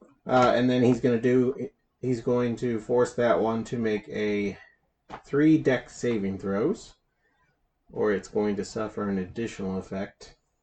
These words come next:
Okay, that's a save. It's a failure, I think. I believe that's a failure. Yeah, so he's gonna do an extra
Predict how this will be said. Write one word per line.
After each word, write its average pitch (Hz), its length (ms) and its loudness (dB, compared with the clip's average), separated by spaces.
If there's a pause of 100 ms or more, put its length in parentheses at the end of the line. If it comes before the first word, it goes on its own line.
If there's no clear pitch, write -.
(880)
Okay, - 100 -14
that's - 240 -10
a - 40 -20
save. 104 500 -6 (840)
It's - 100 -12
a 104 60 -8
failure, 107 680 -2
I 139 100 -4
think. 180 360 -8 (1000)
I 110 120 -4
believe 110 320 -6
that's 127 260 -4
a - 60 -12
failure. - 760 -8 (1040)
Yeah, 117 220 2 (200)
so 107 560 -2 (520)
he's 120 100 -8
gonna 117 240 -2
do 113 300 2
an 107 100 0
extra 107 880 -2